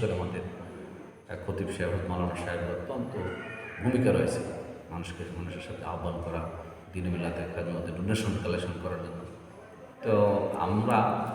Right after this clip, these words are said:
সাংঘর্ষিক মনে করি না যে মাজার ভাঙতে হবে, মসজিদ, মসজিদ মাজারওয়ালার জন্যই আজকে মসজিদ, মা-, রওজাওয়ালার জন্যই আজকে মসজিদ।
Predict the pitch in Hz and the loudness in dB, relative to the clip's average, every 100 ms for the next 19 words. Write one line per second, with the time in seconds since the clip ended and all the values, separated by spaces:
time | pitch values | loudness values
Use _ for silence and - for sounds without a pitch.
0 | 98 95 98 117 151 - 143 113 110 101 | -2 -2 2 4 6 6 4 6 6 6
1 | 98 104 95 - - - - - 87 90 | 6 4 2 -2 -6 -8 -12 -12 -6 0
2 | 92 87 - - 90 95 104 92 104 - | 2 2 -2 -2 2 4 4 4 2 2
3 | 95 92 90 87 90 - - 90 92 98 | 2 4 4 0 -2 -6 -10 -6 -2 0
4 | 92 90 95 - - - - - - - | 0 0 -2 -8 -12 -16 -16 -18 -18 -16
5 | - 85 107 135 143 143 - - - 92 | -8 0 4 4 4 0 -4 -6 -2 4
6 | 92 98 120 120 120 113 107 110 101 - | 4 8 8 10 8 8 6 6 4 4
7 | 104 92 90 92 85 - - - - - | 0 0 0 0 0 -2 -4 -8 -12 -16
8 | - - - _ _ 90 90 92 92 92 | -20 -20 -20 _ _ -4 2 2 2 2
9 | 98 110 117 117 120 - 101 110 92 - | 6 10 12 12 12 10 8 6 4 2
10 | 98 92 90 92 | 0 0 0 -2